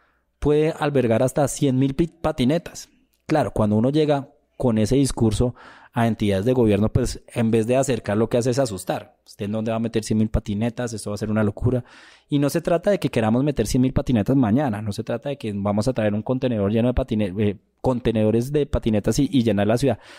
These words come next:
Se trata un poquito de cuál es realmente el sueño y el potencial que creemos que una ciudad se puede mover. Casi que, bueno, el sesenta por ciento de sus pobladores se pueden mover en una patineta. Entonces,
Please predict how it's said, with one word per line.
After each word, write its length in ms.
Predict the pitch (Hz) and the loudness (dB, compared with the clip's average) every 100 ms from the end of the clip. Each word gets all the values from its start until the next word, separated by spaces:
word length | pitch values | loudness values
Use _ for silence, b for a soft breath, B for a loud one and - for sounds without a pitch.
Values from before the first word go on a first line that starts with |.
| B | B
Se 160 | - - | -6 -2
trata 240 | 123 123 | 0 0
un 60 | 131 | -2
poquito 400 | 151 151 147 160 | -2 -4 0 2
de 220 | 147 131 b b _ | 2 -2 b b _
cuál 320 | - 147 143 143 | 0 2 4 2
es 180 | 147 | 2
realmente 540 | 151 147 147 147 147 151 147 | 0 0 0 0 -2 -2 0
el 120 | 123 | 0
sueño 360 | - 147 139 | 2 2 2
y 80 | 151 | 0
el 80 | 147 | 0
potencial 420 | 143 123 110 107 | -2 -2 -4 -4
que 140 | - - | -6 -2
creemos 400 | 139 117 117 - | 0 0 -2 -4
que 80 | |
una 160 | 135 139 | -2 -2
ciudad 600 | - 147 120 120 123 127 - | -2 -2 0 2 0 -4 -6
se 160 | - | -6
puede 240 | 143 160 160 | 0 0 2
mover. 400 | 151 117 113 - b b _ | 2 2 2 -4 b b _
Casi 300 | 139 135 151 | -2 0 0
que, 400 | - 147 123 - _ _ 117 104 _ | 0 0 -2 -10 _ _ -18 -18 _
bueno, 380 | 139 160 131 _ - | -2 -2 -4 _ -8
el 180 | - 113 | -2 0
sesenta 420 | 127 - 135 165 | 2 0 0 0
por 120 | 160 | 0
ciento 200 | 139 123 | 0 0
de 80 | 139 | 0
sus 140 | 151 | 0
pobladores 500 | 135 135 113 107 117 | 0 2 4 4 2
se 80 | 135 | 0
pueden 240 | - 120 120 | 0 0 2
mover 220 | 123 107 | 2 2
en 60 | |
una 140 | 113 120 | 0 0
patineta. 460 | 135 - 190 - | -2 0 -2 -2
Entonces, 460 | 95 104 110 131 - | -4 -2 0 0 -4